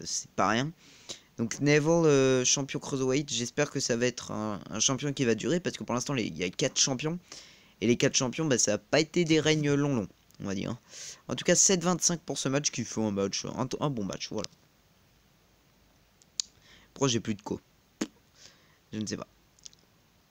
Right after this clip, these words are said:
Euh, John Cena face à A J Styles, alors là, un, un bon match, voilà, sept soixante-quinze sur dix, me-, meilleur match de la soirée avec le Kevin Owens, Roman Reigns. Donc vraiment un très bon match,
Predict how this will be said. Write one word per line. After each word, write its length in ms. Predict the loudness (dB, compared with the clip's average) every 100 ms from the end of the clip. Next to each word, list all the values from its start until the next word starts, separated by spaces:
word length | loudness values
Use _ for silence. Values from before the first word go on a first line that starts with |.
| _ -4
Euh, 500 | 0 2 4 4 2 0
John 500 | 0 2 4 2 0
Cena 720 | 0 4 6 6 4 4 4 2
face 280 | 0 -2 0
à 40 |
A 220 | 2 2
J 140 | 2 0
Styles, 300 | 2 2 2
alors 100 | 0
là, 200 | -2 -4
un, 220 | -6 -2
un 100 | 0
bon 120 | 2 0
match, 260 | -2 -6
voilà, 160 | -10 -6
sept 180 | -4 -4
soixante-quinze 420 | -4 -4 -4 -6
sur 180 | -6 -6
dix, 300 | -2 -2 -4 -10 -20 -20 -10
me-, 300 | -4 -2 -2
meilleur 240 | -2 0
match 140 | 0 0
de 60 |
la 80 | 0
soirée 240 | -2 -2
avec 200 | -4 -6
le 60 | -8
Kevin 280 | -8 -6 -4
Owens, 260 | -4 -6 -8 -4
Roman 260 | -2 0 -2
Reigns. 380 | 0 0 0 -4 -8 -20 -20 -20 -4
Donc 260 | 0 2
vraiment 380 | 4 2 2 2
un 60 | 0
très 200 | -2 -2
bon 120 | 0
match, 420 | 0 0 0 -2